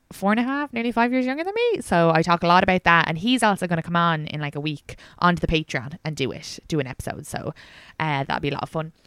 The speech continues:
But yeah, so the Patreon is the Shift po-, no, wait, sorry. Patreon forward slash the Shift Podcast. Also, if you could rate and review, that'd be great. Uh, but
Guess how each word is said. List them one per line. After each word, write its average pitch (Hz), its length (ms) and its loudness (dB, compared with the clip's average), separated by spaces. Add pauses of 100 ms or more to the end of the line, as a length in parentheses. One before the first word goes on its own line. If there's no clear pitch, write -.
(220)
But - 100 -6
yeah, 571 220 -2
so 330 80 -6
the 277 80 -6
Patreon 320 400 0
is 247 260 0
the 214 80 -4
Shift - 540 -4 (220)
po-, 214 200 -8 (100)
no, 190 140 -2
wait, 143 220 -6
sorry. 147 300 -10 (100)
Patreon 240 500 0
forward 202 300 2
slash 175 320 -4
the 170 100 -4
Shift - 300 -2
Podcast. 160 560 2 (600)
Also, 175 260 -2
if 196 40 -4
you 202 60 -6
could 220 120 -2
rate 226 140 -2
and 220 80 -8
review, 202 300 4
that'd 190 120 0
be 208 120 0
great. 180 320 -2 (340)
Uh, 165 300 6 (120)
but 165 220 6